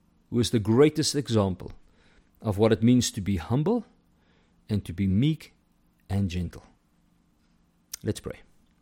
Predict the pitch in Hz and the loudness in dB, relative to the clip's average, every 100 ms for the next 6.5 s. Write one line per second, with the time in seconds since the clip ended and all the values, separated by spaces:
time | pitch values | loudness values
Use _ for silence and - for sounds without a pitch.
0 | _ _ - - _ _ - 135 147 - | _ _ -20 -20 _ _ 2 6 6 8
1 | 160 139 - 135 - - 113 104 98 - | 8 8 6 2 0 2 4 2 0 -4
2 | 101 - 113 110 107 123 113 131 131 - | -6 -4 -2 0 2 2 2 0 0 0
3 | 123 117 123 104 104 - 90 92 - - | 2 4 4 2 -2 -4 -8 -8 -10 -10
4 | - 98 95 104 104 92 104 101 92 90 | -8 -6 -4 -2 -2 -2 -2 -2 -4 -4
5 | 101 104 104 123 117 104 98 98 - 117 | -2 0 2 2 0 -2 -2 -4 -4 -6
6 | - 101 85 85 - | -6 -6 -6 -8 -12